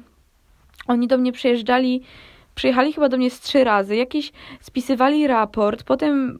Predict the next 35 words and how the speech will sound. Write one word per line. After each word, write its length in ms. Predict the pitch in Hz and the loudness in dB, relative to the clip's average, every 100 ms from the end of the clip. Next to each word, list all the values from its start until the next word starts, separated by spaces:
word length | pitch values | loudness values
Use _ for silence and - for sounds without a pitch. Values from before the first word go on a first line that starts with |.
| - | -4
próbowaliśmy 640 | 254 240 226 233 285 254 | -2 0 0 0 0 -2
za 140 | 226 240 | -2 -2
pomocą 380 | 240 240 247 220 - | -2 -2 -4 -6 -8
puku 500 | - 233 254 381 370 | -6 -4 -2 -2 0
namierzyć 400 | 285 262 285 285 | 0 0 -2 -2
ten 160 | 294 | -2
telefon 320 | 262 254 269 | 0 -2 -2
czy 120 | 254 233 | -6 -6
coś. 300 | 226 247 - - - - - - | -2 -4 -4 -20 -20 -20 -20 -4
I 80 | 247 | 0
nawet 480 | 233 262 247 233 240 | 2 2 0 -2 -4
po 120 | 254 | -4
prostu 720 | 254 240 - - 247 233 - _ | -2 -4 -4 -2 -2 -2 -8 _
przyprowadzili 680 | - - 240 254 233 220 254 | -12 -8 -2 0 0 0 -2
tego 240 | 254 233 240 | -2 -2 -2
taksówkarza. 640 | 254 254 247 - 208 208 | -4 -6 -8 -2 0 0
Ja 100 | 339 508 | -2 -2
nie 80 | 220 | -2
wiem, 120 | 202 | -2
jak 120 | 190 | -2
oni 160 | 202 190 | -4 -2
go 100 | 196 | -4
znaleźli, 440 | 196 190 185 208 | -4 -4 -4 -2
bo 80 | 247 | -2
ja 60 | |
im 60 | 349 | -4
w 40 | |
sumie 180 | - 349 | -6 -6
podałam 400 | 320 285 262 254 | -2 0 2 2
nic, 260 | 220 190 - | 0 -4 -4
żadnej 240 | 262 208 | -4 -2
informacji, 460 | 196 202 190 - 254 | -6 -6 -6 -4 -2
ale 100 | 262 | 0
go 120 | 233 | -2
znaleźli. 540 | 233 214 190 196 226 | -2 -2 -4 -4 -6